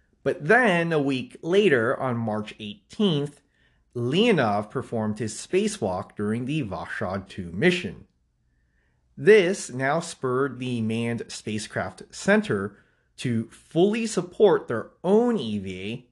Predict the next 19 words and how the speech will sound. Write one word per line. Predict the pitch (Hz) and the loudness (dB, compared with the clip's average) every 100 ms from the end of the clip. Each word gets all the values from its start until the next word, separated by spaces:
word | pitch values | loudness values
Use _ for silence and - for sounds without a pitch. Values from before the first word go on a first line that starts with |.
| _ | _
during | 131 131 143 | -6 -4 -4
the | 165 165 | -6 -6
Gemini | - 107 95 92 90 | -6 -4 -4 -4 -6
four | 104 - 85 82 | -6 -8 -10 -6
mission. | 87 131 151 104 73 - _ _ _ _ _ _ _ _ _ _ _ _ _ _ _ _ _ _ _ _ _ _ | 0 0 0 -4 -8 -16 _ _ _ _ _ _ _ _ _ _ _ _ _ _ _ _ _ _ _ _ _ _
nasa | 156 208 254 240 196 | 2 2 4 0 0
headquarters, | - - 190 196 - 113 95 90 90 | -2 2 4 4 0 -2 -2 -4 -4
however, | 101 92 90 98 - _ _ _ - | -4 -4 -4 -8 -10 _ _ _ 2
was | 139 117 - | 2 2 -6
not | 139 147 180 220 - | 0 4 4 4 0
entirely | 214 208 131 131 131 123 | -4 2 2 4 0 -4
convinced | - 113 104 110 180 117 107 - | -6 -4 0 2 2 2 -4 -8
about | 110 131 139 | 2 2 2
performing | 180 165 107 95 92 101 113 | -2 -4 -4 -4 -4 -6 -6
an | 123 | -10
E | 98 85 | -10 -14
V | 82 87 85 | -12 -12 -12
A | |
so | 90 - 85 | -12 -10 -10